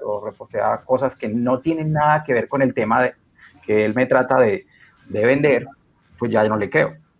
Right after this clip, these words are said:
Entonces ahí, ahí se pierde, se pierde la credibilidad. Y es eso, o sea, ¿cómo quieres que te perciban? ¿Cómo quieres que te vean? ¿Quieres que te vean como un experto en, en marketing? ¿Quieres que te vean como un experto en fitness,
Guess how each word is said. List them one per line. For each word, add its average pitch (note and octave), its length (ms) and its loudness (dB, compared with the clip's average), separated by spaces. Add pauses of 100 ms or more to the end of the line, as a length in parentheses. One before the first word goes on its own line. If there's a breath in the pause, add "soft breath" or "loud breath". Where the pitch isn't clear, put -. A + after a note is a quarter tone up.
(100)
Entonces B2 260 -4
ahí, B2+ 240 4
ahí A#2+ 140 0
se B2+ 100 -6
pierde, C3 420 -2
se A#2+ 100 -8
pierde A2 240 -4
la A#2+ 120 -2
credibilidad. G#2 640 -2
Y A2+ 100 -4
es A2 80 -4
eso, D3+ 200 -4
o - 40 -12
sea, - 240 -10
¿cómo D#3 280 -2
quieres F#3 420 2
que C3+ 120 -4
te C3 120 -6
perciban? A2 480 -2
¿Cómo A#2+ 180 -2
quieres D3+ 240 -2
que B2 140 0
te A2+ 180 4
vean? A#2 480 6
¿Quieres A#2 220 0
que D#3+ 80 0
te D3 80 0
vean G2+ 200 2
como B2+ 180 0
un G#2 100 0
experto C#3 540 2 (560 loud breath)
en, A#2+ 280 2
en A2+ 140 2
marketing? E3+ 640 2
¿Quieres B2 240 -2
que C3+ 80 -8
te B2 100 0
vean G#2 120 -2
como B2 200 -6
un A#2+ 60 -2
experto A#2+ 400 -4
en B2 160 -2
fitness, D#3 680 2